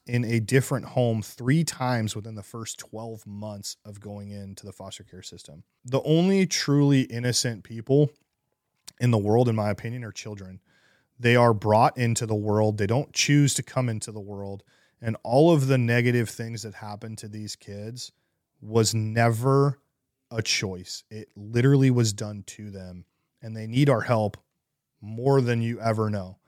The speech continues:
So, with that golf tournament going on, June fifteenth, Franklin Bridge Golf Club, Franklin, Tennessee.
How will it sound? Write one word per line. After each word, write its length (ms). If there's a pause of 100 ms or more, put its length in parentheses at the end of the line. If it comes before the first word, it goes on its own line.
(360)
So, 400 (920)
with 160
that 260
golf 240
tournament 400
going 280
on, 340 (100)
June 300
fifteenth, 720 (160)
Franklin 480
Bridge 260
Golf 260
Club, 300
Franklin, 340
Tennessee. 560